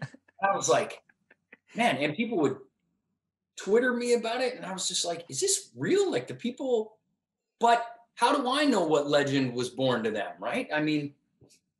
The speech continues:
that's how these things come about. So yeah, we were all totally surprised. We had no idea that that was happening. And that's what drew, uh, Tribeca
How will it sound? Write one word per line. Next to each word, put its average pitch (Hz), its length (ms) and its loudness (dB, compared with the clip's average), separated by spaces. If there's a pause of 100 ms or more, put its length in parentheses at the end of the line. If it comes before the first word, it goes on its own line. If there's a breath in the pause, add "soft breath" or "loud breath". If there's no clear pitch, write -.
(320)
that's 185 260 0
how 202 140 2
these 190 220 -2
things 196 220 -2
come 185 220 -2
about. 175 340 -4
So 165 120 2
yeah, 156 280 0 (320 loud breath)
we 185 120 4
were 190 120 8
all 190 140 4
totally 180 400 2
surprised. - 680 -4 (240 soft breath)
We 143 100 -2
had 143 140 4
no 185 300 4
idea 131 640 0 (420)
that 117 160 -2
that 110 260 -2
was 98 160 -6
happening. - 440 -10 (100)
And 127 160 -2
that's 135 260 0
what 120 320 0
drew, 120 600 -4 (360)
uh, 98 300 -2
Tribeca 113 720 -4